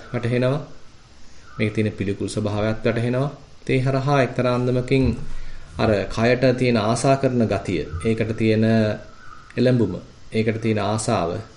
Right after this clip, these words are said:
ගැලී සිටීම, තණ්හාව, මේවා සෑහෙන දුරට ඉවත් වෙවි, ඉවත් වෙවි ගිහිල්ලා, හිත තුළ උපේක්ෂාවක්, එහෙමත් නැත්නම් ඊටත් එහා ගිහිල්ලා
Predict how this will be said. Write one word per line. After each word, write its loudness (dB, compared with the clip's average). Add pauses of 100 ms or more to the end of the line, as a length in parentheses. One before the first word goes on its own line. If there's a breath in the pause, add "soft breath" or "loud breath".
(560)
ගැලී 4
සිටීම, 0 (1040 loud breath)
තණ්හාව, 0 (380)
මේවා 0
සෑහෙන 2
දුරට 2
ඉවත් 2
වෙවි, 2
ඉවත් 2
වෙවි -4
ගිහිල්ලා, 0 (520 loud breath)
හිත -14
තුළ 4 (220)
උපේක්ෂාවක්, 0 (480)
එහෙමත් 2
නැත්නම් -4
ඊටත් -2
එහා 0
ගිහිල්ලා 0